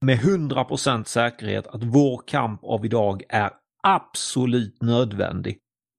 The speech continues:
Och ju fler som deltar i den redan nu, och ju mer de personerna ger redan nu,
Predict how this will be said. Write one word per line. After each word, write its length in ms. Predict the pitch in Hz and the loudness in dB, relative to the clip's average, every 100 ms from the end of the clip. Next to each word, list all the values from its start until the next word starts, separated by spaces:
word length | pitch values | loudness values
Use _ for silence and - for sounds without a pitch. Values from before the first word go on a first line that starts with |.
| _ - | _ 0
Och 60 | 120 | 4
ju 120 | 135 | 4
fler 580 | 139 190 190 180 175 98 _ | 2 0 4 4 2 -4 _
som 280 | - 135 120 | -6 -2 0
deltar 560 | 127 131 139 - 113 139 | 0 0 -2 -2 0 0
i 160 | 120 | -4
den 240 | - 87 117 _ _ _ _ 120 | -8 -10 -12 _ _ _ _ 0
redan 340 | 117 101 113 | 2 2 2
nu, 300 | 143 - 110 - _ _ | 0 -2 -12 -16 _ _
och 120 | 135 127 | 2 4
ju 120 | 139 | 4
mer 460 | 123 175 160 156 - - | 2 -2 -2 -4 -8 -12
de 480 | 143 147 123 110 113 | -2 0 0 -4 -4
personerna 680 | 127 - 127 113 110 110 | -4 0 -2 0 -2 -2
ger 500 | 104 120 208 113 101 - | 0 0 2 0 -4 -8
redan 440 | - 117 123 104 107 | -4 0 2 0 -2
nu, 200 | - | -8